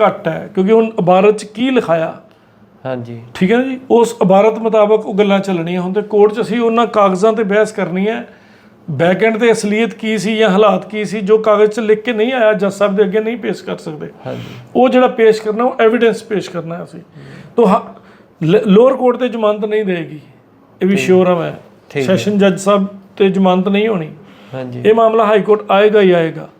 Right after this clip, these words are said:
Speaker 2: ਠੀਕ ਹੈ ਜੀ।
Speaker 1: ਔਰ ਜਦੋਂ ਹਾਈ, ਹਾਈ ਕੋਰਟ ਆਏਗਾ, ਹਾਈ ਕੋਰਟ 'ਚ ਵੀ ਘਰ ਦੀ ਮੰਨ ਲਓ ਮਜਬੂਰੀ ਹੈ, ਮੰਨ ਲਓ
Speaker 2: ਹਾਂ।
Speaker 1: ਉਹਦੀ ਭਾਬੀ ਦਾ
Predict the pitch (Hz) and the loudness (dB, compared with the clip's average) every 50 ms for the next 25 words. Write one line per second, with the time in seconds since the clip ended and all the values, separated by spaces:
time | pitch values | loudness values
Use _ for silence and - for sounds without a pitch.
0 | _ _ _ - 135 131 127 123 127 120 120 120 - 170 165 185 196 214 220 226 | _ _ _ -14 -12 -12 -12 -12 -14 -16 -10 -4 -4 0 2 4 4 4 6 6
1 | 226 220 208 208 185 180 147 156 180 175 139 - - 202 220 220 220 226 220 220 | 4 4 2 0 -4 -6 -4 -4 -4 -4 -2 -4 -2 0 2 2 2 2 2 2
2 | 220 220 220 - - - - _ _ _ - - 185 180 190 196 185 240 240 247 | 0 0 -2 -6 -18 -20 -20 _ _ _ -6 -2 0 2 2 2 2 0 0 0
3 | 220 196 233 240 247 247 247 254 247 - - - _ _ _ _ _ - _ _ | -2 -4 -2 0 2 2 2 0 -4 -12 -20 -20 _ _ _ _ _ -20 _ _
4 | _ _ _ _ _ _ - 240 226 196 175 214 233 240 240 226 233 240 226 220 | _ _ _ _ _ _ 2 2 2 2 0 -2 -2 -2 -2 0 0 0 0 -2
5 | 208 202 208 214 208 208 196 185 156 147 - - - - _ _ 185 185 190 190 | -2 -2 -2 -2 -2 -2 -2 -4 -4 -6 -12 -16 -20 -20 _ _ -4 0 0 2
6 | 196 202 214 220 226 226 208 196 208 214 214 196 185 240 220 196 160 165 175 180 | 2 4 4 4 4 4 2 -2 -2 -4 -6 -6 0 0 0 0 0 -2 -6 -4
7 | 175 185 185 185 185 190 190 185 - | -2 0 0 0 0 -2 -4 -6 -8